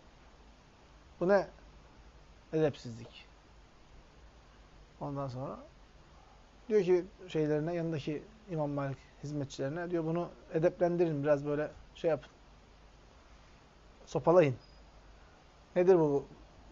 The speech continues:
hal ve hareketler? Ondan sonra, sonra anlatıyor bu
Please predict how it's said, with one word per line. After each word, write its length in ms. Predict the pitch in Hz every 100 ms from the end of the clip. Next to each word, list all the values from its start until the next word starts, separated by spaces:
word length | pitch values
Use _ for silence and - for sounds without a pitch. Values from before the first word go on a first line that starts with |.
| - - - - - - - - - - - -
hal 260 | - 151 139
ve 40 |
hareketler? 720 | 120 131 131 120 110 120 - - - - - - - - - - - - - -
Ondan 260 | 175 165 160
sonra, 300 | 139 165 190 240 - - - - - - - - - - - - - - - - -
sonra 240 | - 214
anlatıyor 540 | 214 233 226 226 180 147 - - - - - - - - -
bu 280 | 170 156 151